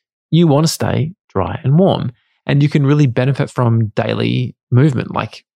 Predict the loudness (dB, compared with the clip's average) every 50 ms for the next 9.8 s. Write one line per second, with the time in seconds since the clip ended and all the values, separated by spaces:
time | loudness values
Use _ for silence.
0 | _ _ _ -12 -6 -4 -4 -4 -2 -2 -2 -2 0 -2 -2 -2 -2 -2 -4 -6
1 | -8 -6 -2 0 0 2 0 0 -4 -8 -10 -14 -18 _ _ _ _ _ _ _
2 | _ _ _ -2 0 2 2 2 2 2 2 2 0 0 0 0 2 2 2 2
3 | 2 0 -2 -4 -2 -2 -4 -2 -2 -2 0 0 0 -2 -2 -4 -6 -8 -6 -6
4 | -8 -8 -8 -8 -4 -2 -2 0 2 2 2 2 2 0 0 -2 -2 -2 0 0
5 | 0 2 4 2 2 2 2 0 -2 -2 -4 -4 -4 -4 -6 -6 -6 -4 -2 0
6 | 0 0 0 0 0 0 0 0 0 0 0 0 -2 -4 -2 -2 -4 -4 -8 _
7 | _ _ _ _ _ _ _ _ _ _ _ _ _ _ _ -2 -2 0 0 0
8 | 0 0 0 2 0 0 -2 -2 -6 -8 -12 -4 _ -4 -2 0 0 0 2 2
9 | 0 0 -2 -6 -4 -2 0 0 0 -2 -4 -6 -8 -10 -10